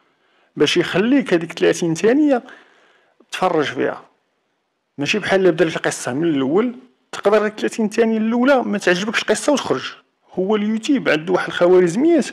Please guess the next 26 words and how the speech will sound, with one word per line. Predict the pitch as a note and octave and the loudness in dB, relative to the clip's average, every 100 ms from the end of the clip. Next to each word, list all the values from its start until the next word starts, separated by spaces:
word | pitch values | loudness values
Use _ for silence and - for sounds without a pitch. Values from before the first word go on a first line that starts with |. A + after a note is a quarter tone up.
| - _ _ _ _ | -12 _ _ _ _
تاع | E3+ D#3+ | 0 2
هاديك | F#3 F#3+ - | 2 -2 -2
ثلاثين | F#3 G#3+ | 0 -2
ثانية | - G3+ G#3+ | -2 -2 0
الأولى، | G3+ G3 C3 - - _ _ _ - | -2 -2 -2 -4 -8 _ _ _ 0
إلا | G3+ | 2
بقيتي | G#3+ G#3 G#3 | 2 0 -2
مستمر | G3+ - A3 G#3+ G3 - - - | -4 -2 -2 0 0 -2 -6 -10
كثر | - A#3 | -2 0
من | A3 | 0
ثلاثين | G3+ A3+ A#3 G#3+ | 2 2 2 2
ثانية | C#4+ D#4 D#4 C4+ - _ _ - | 2 4 2 0 -8 _ _ -6
كيقول: | D3 D#3+ D#3+ | -2 2 2
"هاد | |
الفيديو | C3+ C3+ C3+ C3+ | 2 -4 -4 -2
زوين"، | C3+ D3 A#2+ | 0 0 0
كيزيد | - - C3 B2 D#3 C#3+ | -4 -2 -2 2 2 2
يقترحوا | - C#3+ C3 - B2 | -2 -2 -4 -2 -2
على | A#2 C3+ - _ - - | 0 0 -2 _ -20 -18
مستخدمين | C#3 - B2+ C3 B2+ B2+ C3 | -16 -12 -8 -4 -4 -4 -6
آخرين. | B2+ D#3+ - A#2 A2 A2 A2 G#2+ - D#3+ | -4 -4 -6 -8 -8 -8 -8 -10 -10 -6
هذا | A3+ D#4+ | -2 2
هو، | E4 F4 F#3 B3 | 2 2 2 -2
المهم، | A3 A3+ C4 A#3+ G#3 F3+ | -6 -8 -4 -2 -2 0
بعض | E3 D#3 D3 | 2 0 -2
ال-، | C#3 - | -10 -12